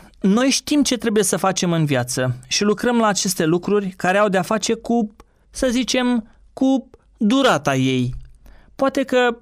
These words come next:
nu trebuie să ne învețe cineva ce trebuie să facem noi în viață. Important este să ne păstrăm sănătoși, să avem o viață mai lungă, în felul acesta vom fi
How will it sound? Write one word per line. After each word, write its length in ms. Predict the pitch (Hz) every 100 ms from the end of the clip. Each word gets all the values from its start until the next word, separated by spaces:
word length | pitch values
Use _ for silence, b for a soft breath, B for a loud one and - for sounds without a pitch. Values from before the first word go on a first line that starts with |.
| -
nu 120 | 302
trebuie 300 | 247 226 202
să 140 | 185 196
ne 100 | 185
învețe 360 | 185 254 196
cineva 400 | 151 156 165 240
ce 160 | 240 240
trebuie 240 | 226 208
să 120 | 185
facem 320 | 196 220 208 190
noi 200 | 196 175
în 100 | 156
viață. 500 | 139 127 - 113 - b
Important 560 | 294 254 202 185 - 208
este 220 | 190 202
să 320 | 160 190 151 B B
ne 200 | - 220
păstrăm 340 | 196 180 165 151
sănătoși, 720 | 139 135 135 233 220 208 - B
să 140 | - 165
avem 160 | 165
o 60 | 165
viață 540 | 156 170 - 165 147 b b b - _ 381
mai 280 | 160 156
lungă, 560 | 196 269 247 214 214 202 b b
în 160 | - 190
felul 220 | 226 208
acesta 360 | 185 202 - 180
vom 200 | 180 170
fi 340 | 202 196